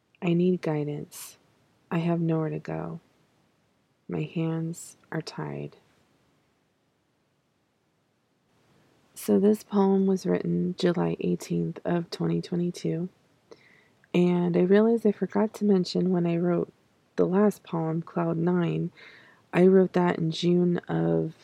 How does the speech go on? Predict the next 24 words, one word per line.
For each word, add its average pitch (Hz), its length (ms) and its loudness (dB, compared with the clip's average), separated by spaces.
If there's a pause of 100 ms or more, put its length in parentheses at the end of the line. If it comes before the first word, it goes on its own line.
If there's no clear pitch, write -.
(280)
twenty 180 320 2
twenty-two 160 680 -4
on - 140 -2
the - 60 -6
sixteenth. - 640 -8 (840)
So 170 640 2
Fit 214 260 2
to - 80 -2
Be 240 140 2
Tied 170 680 -4 (100)
was 175 320 0
written 170 260 0
July 160 360 0
eighteenth 170 420 -2
of 165 100 -2
twenty 156 300 -4
twenty-two. 160 680 -6 (1120)
And 170 800 0 (840)
I 190 200 4
am 208 400 6
pretty 190 260 2
confident 165 840 -4 (140)
that 156 600 -4 (440)
I 185 380 4